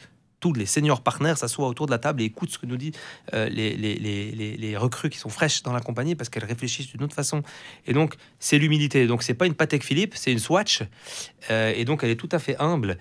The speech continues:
et elle fait le même travail. Et, euh, elle est tout aussi performante, euh, même si j'oserais dire plus précise, parce qu'elle se, elle se, elle se décale jamais de son,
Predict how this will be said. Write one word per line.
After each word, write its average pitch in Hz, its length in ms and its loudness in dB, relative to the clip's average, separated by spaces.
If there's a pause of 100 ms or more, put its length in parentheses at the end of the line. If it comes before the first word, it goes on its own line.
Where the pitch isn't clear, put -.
(200)
et 127 60 0
elle 127 100 2
fait 156 140 -2
le 139 60 2
même 160 120 2
travail. 117 420 -2 (640)
Et, 117 460 4
euh, 107 380 0
elle 117 120 0
est 120 60 0
tout - 180 -6
aussi 156 200 -2
performante, 147 720 0
euh, - 80 -14 (340)
même 139 420 2
si - 180 -2
j'oserais 135 360 2
dire 143 220 0
plus - 160 -4
précise, 160 460 -4
parce - 160 -12
qu'elle 117 280 -6
se, 107 260 -6 (180)
elle 113 100 -10
se, 113 140 -10 (180)
elle 113 140 -10
se - 140 -12
décale 117 280 -4
jamais 160 220 0
de 135 60 -6
son, 104 380 -4